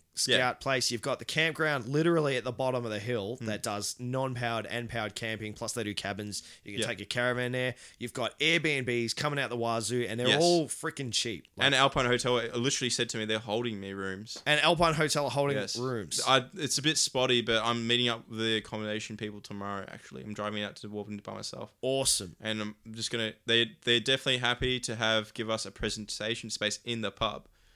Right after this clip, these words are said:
Speaker 2: Oh, that's
Speaker 1: So I
Speaker 2: awesome.
Speaker 1: can sort
Speaker 2: I mean,
Speaker 1: out
Speaker 2: <laughs> that'll
Speaker 1: a little
Speaker 2: generate
Speaker 1: yeah.
Speaker 2: drinking profits,
Speaker 1: Yeah,
Speaker 2: you
Speaker 1: yeah.
Speaker 2: know? <laughs>
Speaker 1: And, like, you know, I can get some sort of, like, discounts for food and drink. So
Speaker 2: Fantastic.
Speaker 1: that's one of the aims for, um, this
Speaker 2: Yeah.
Speaker 1: event is also to,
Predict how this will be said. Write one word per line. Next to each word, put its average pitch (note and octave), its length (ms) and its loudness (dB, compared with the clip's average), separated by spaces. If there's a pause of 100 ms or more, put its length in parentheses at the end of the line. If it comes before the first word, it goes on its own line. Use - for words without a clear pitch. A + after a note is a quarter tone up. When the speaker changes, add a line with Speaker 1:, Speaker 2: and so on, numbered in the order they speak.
(140)
Speaker 2:
Oh, A#2 160 0
that's G2+ 160 -2
Speaker 1:
So A#2 100 4
I A2+ 40 6
Speaker 2:
awesome. A2+ 160 4
Speaker 1:
can A2 320 0
sort B2 280 0
Speaker 2:
I - 20 4
mean, A#2 60 4
Speaker 1:
out A2 200 2
Speaker 2:
<laughs> - 40 -10
that'll G#3+ 160 10
Speaker 1:
a C#3+ 220 4
little B2 40 2
Speaker 2:
generate A#2+ 340 4
Speaker 1:
yeah. C3 180 10
Speaker 2:
drinking A2 300 -2
profits, - 200 0
Speaker 1:
Yeah, G3+ 160 12
Speaker 2:
you E3 80 12
Speaker 1:
yeah. F3 260 12
Speaker 2:
know? - 60 8
<laughs> - 20 10
Speaker 1:
And, B2+ 100 6
like, B2 220 6
you C3 60 6
know, B2+ 140 8
I A#2+ 60 6
can A2+ 160 -2
get A#2 160 2
some A#2 120 -2
sort A2+ 220 -2
of, G#2 260 -4
like, G#2 220 0 (200)
discounts G2+ 440 -8
for G#2 100 -14
food G#2 280 -6
and G2+ 200 -8
drink. G2+ 240 -10
So G#2 240 -2
Speaker 2:
Fantastic. C#3 600 -2
Speaker 1:
that's D#3+ 180 6
one F#3 140 6
of F#3+ 40 2
the B2+ 160 4
aims B2 280 2
for, A2+ 200 -2
um, G#2 300 -2
this A#2 200 -4
Speaker 2:
Yeah. D3 120 -2
Speaker 1:
event A2+ 220 -2
is G#2+ 120 -2
also A#2 340 -4
to, A2 360 -4